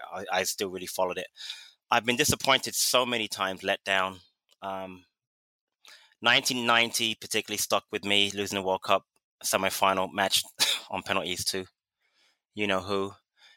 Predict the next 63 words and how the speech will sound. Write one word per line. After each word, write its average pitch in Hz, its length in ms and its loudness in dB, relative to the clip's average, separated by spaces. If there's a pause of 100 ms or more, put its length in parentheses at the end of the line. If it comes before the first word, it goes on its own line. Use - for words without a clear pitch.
(100)
And 107 60 -6
then 107 100 2
ninety-six, 117 600 4
you 113 120 0
ninety-six, 113 300 2
I - 40 0
thought 156 120 -2
we 143 40 0
were 131 60 -2
gonna 120 120 4
win 120 120 4
it 110 60 2
in 87 40 -6
ninety-six. 92 400 -2
I 107 40 0
really 107 160 -2
did. 95 100 -4
I, 98 140 4
I 110 120 6
had 113 80 4
such - 160 -4
a - 20 -4
good 123 100 -2
feeling 110 180 0
about 101 120 0
that 98 160 -2
team. 107 380 2 (240)
Um, 98 440 -2 (600)
the 101 60 2
whole 113 180 4
"It's 110 100 2
Coming 110 260 2
Home" 104 260 2
was 104 100 0
started 104 320 2
<laughs> - 0 -
back - 360 2
then, 101 220 4
which 98 140 -2
is - 160 -4
really 95 120 -2
that 82 140 -2
stupid - 320 -2
song, 92 240 -2
which 87 120 -8
I 82 120 -4 (360)
sing, 95 380 -8
I 101 100 6
sing 101 240 2
all 95 120 -4
the - 80 -10
time 92 300 0
now, 90 160 -2
even 87 140 -10
though 87 60 -2
I 87 160 -6
don't - 260 -8
really 90 180 -8
believe 90 240 -8
it's 80 80 -16
coming 87 280 -10
home. 85 180 -10 (640)
Um, 101 380 2